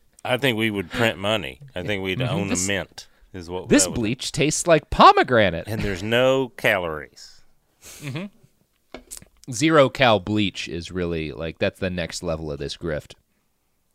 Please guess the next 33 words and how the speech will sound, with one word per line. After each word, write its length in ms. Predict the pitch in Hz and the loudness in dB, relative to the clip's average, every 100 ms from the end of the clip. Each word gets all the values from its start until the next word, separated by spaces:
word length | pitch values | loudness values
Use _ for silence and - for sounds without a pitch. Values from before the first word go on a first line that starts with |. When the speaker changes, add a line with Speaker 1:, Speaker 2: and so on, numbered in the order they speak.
| _ | _
Speaker 2:
So, 560 | - - - - 147 - _ - - - - - - | -18 -16 -8 4 4 4 _ -20 -20 -20 -20 -20 -2
uh, 1300 | 165 156 156 151 147 147 143 147 139 135 135 135 131 120 | 6 8 8 8 6 6 6 6 4 4 4 2 -2 -8
yeah, 180 | - 156 - | 0 0 0
I 40 | |
was 100 | 120 | -2
talking 160 | 170 160 | -2 0
about 100 | 147 | 0
an 120 | 113 | 0
N 160 | 143 139 | -4 -2
B 120 | 127 | -2
C 260 | - 123 | -2 -2
News 400 | 107 104 110 101 - _ - | 0 0 0 -2 -8 _ -4
article 380 | 101 104 95 | -4 -2 -4
from 220 | 95 90 85 | -4 -8 -8
just, 220 | 92 - | -10 -10
like, 300 | 78 85 - | -8 -8 -8
a 80 | 78 - | -12 -6
couple 220 | - 82 | -6 -4
of 160 | 76 | -4
weeks 260 | 82 113 - | -4 -4 -4
ago 260 | 98 92 92 | -2 -2 -2
about 160 | 82 | -4
a 20 | |
group 180 | 78 85 | -8 -10
of 80 | 82 | -10
moms 300 | 80 80 82 | -8 -8 -8
who 80 | 82 | -10
went 140 | 80 | -8
undercover 420 | 78 80 - 69 | -10 -10 -10 -10
in 80 | 67 | -12
several 260 | - 71 67 | -12 -14 -14
Facebook 480 | - 104 - 98 - | -6 -6 -6 -8 -8
groups 520 | 92 92 - - | -10 -10 -8 -12